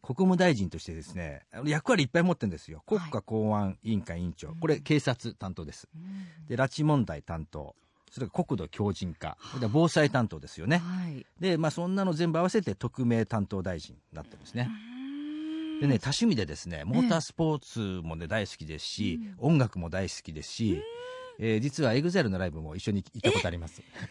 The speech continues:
Speaker 2: 意外ですね。
Speaker 1: はい。
Speaker 2: じゃあ、そういったプライベートのお話も伺えるといいですね。
Speaker 1: はい。
Speaker 2: この後は古谷啓二さんのご登場です。ジャパンムーブアップ、サポーテッドバイ東京ヘッドライン。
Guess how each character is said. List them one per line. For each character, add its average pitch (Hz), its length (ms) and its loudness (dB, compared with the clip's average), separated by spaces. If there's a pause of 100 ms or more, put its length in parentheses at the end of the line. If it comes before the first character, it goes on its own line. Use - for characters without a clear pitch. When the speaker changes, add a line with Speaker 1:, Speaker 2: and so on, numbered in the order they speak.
(140)
Speaker 2:
意 240 120 2
外 349 280 4
で 392 120 4
す 208 200 4
ね。 330 580 2
Speaker 1:
は 196 60 2
い。 - 60 -8 (200)
Speaker 2:
じ - 80 -8
ゃ - 60 -12
あ、 - 20 -10
そ - 200 0
う - 80 0
い 254 80 2
っ - 40 -8
た 220 320 2
プ 233 140 -12
ラ 269 80 4
イ - 20 2
ベ 285 120 2
ー - 20 -10
ト 233 100 -2
の 214 80 0
お 220 60 0
話 240 320 -2
も 254 160 2
伺 240 200 0
え 262 80 4
る 254 120 2
と 226 100 2
い 247 80 2
い 220 40 -2
で 214 100 -4
す - 100 -6
ね。 349 140 2
Speaker 1:
は 480 80 6
い。 - 80 2 (420)
Speaker 2:
こ 302 100 6
の 294 80 10
後 285 200 4
は 302 280 8
古 214 220 4
谷 160 140 2
啓 220 140 0
二 453 200 2
さ 403 160 2
ん 392 80 -2
の 453 120 -2
ご 403 80 0
登 214 280 -2
場 175 240 -6
で 170 200 -2
す。 - 280 -14 (800)
ジ 208 80 4
ャ 202 80 2
パ 320 160 4
ン 370 80 2
ム 359 60 4
ー 359 100 2
ブ 294 80 0
ア 247 60 0
ッ 226 140 -4
プ、 - 140 -6 (460)
サ - 160 2
ポ 294 140 4
ー - 20 -4
テ 311 100 -2
ッ 294 60 -2
ド 294 100 0
バ 254 220 0
イ 247 120 -6 (160)
東 269 260 2
京 381 180 4
ヘ 330 140 0
ッ - 20 0
ド 277 120 2
ラ 247 120 2
イ 202 80 -2
ン。 165 60 -12